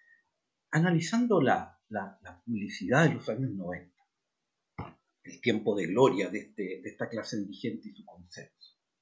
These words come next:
casi ya en el piensa positivo, etcétera. Faúndez, Baeza, Perico, cualquiera, Perico, ¿no? Faúndez, el chico Faúndez, al lado de unos grandes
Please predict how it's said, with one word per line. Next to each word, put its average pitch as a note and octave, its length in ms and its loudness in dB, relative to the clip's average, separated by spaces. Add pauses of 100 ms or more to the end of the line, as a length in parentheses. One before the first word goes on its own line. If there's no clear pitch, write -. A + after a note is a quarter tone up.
(360)
casi D#3 300 0
ya A#2 100 8
en A#2+ 60 8
el F#2+ 140 0
piensa A2+ 320 2
positivo, G#2 640 -8
etcétera. - 400 -18 (1160)
Faúndez, D3 680 4 (480)
Baeza, C3 460 0 (1000)
Perico, - 500 -2 (840)
cualquiera, - 560 2 (680)
Perico, D3 400 -4 (600)
¿no? - 380 -12
Faúndez, C3+ 440 2 (340)
el - 120 -20
chico G3+ 260 -4
Faúndez, - 400 -8 (1400)
al F#2+ 140 -8
lado A#2+ 260 8
de A2 100 2
unos - 100 -6
grandes - 460 2